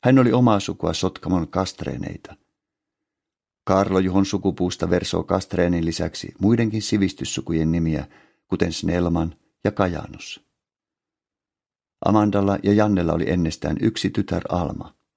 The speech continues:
Esikoinen Amanda Maria oli kuollut vuoden ikäisenä tuhatkahdeksansataakuusikymmentäkolme. Kotona poikaa nimitettiin Kaarloksi, Kalleksi tai Jussiksi.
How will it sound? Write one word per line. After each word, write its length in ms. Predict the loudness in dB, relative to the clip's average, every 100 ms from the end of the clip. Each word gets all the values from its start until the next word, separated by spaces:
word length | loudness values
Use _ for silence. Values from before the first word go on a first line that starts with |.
| _ _ _ _ _ _ _ _ -2
Esikoinen 580 | 2 2 2 2 2 0
Amanda 360 | 2 2 2 2
Maria 420 | 0 0 -2 -4 -10 _ -4
oli 200 | -2 0
kuollut 420 | 2 2 2 0
vuoden 300 | 0 0 -2
ikäisenä 600 | -4 -6 -8 -8 -12 -14 -18 _ _ -2
tuhatkahdeksansataakuusikymmentäkolme. 1900 | -2 0 -2 -2 -4 -6 -4 -4 -2 -4 -2 -4 -2 -4 -4 -4 -6 -16 _ _ _ _ _ _ _ _ _ _ _ _ _ _
Kotona 340 | 0 2 2 2
poikaa 400 | 2 2 2 2
nimitettiin 520 | 2 0 -2 0 0
Kaarloksi, 760 | 0 -2 -2 -8 -10 -10 -10 -14 _ _
Kalleksi 680 | -2 0 -2 -4 -8 -12 -16 _ -2
tai 200 | 0 0
Jussiksi. 680 | -2 -6 -10 -10 -14 -16